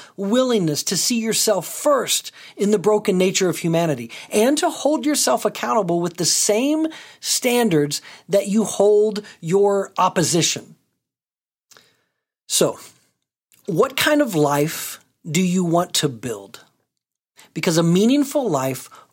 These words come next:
always leverages its influence to help bring justice. Friends,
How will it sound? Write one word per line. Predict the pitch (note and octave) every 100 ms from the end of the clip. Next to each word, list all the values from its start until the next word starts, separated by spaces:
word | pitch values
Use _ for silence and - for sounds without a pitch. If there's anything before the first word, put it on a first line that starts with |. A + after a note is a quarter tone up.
| _
always | E3+ G#3 A#3+ B3+ B3+ F3
leverages | E3+ G3 G3+ A#3 G3 A3 G3+
its | G#3+
influence | - D#3+ D3 - C#3 C3+ - - - _ _ _ _
to | - D#3
help | - F3 G3 - _ _ _ _
bring | C#3+ E3 E3+ E3 D#3 - _ _ _ _ _ -
justice. | C3+ - - - - - _ _ _ _ _ _ _ _ _ _ _ _ _ _ _ _ _ _
Friends, | - F3 E3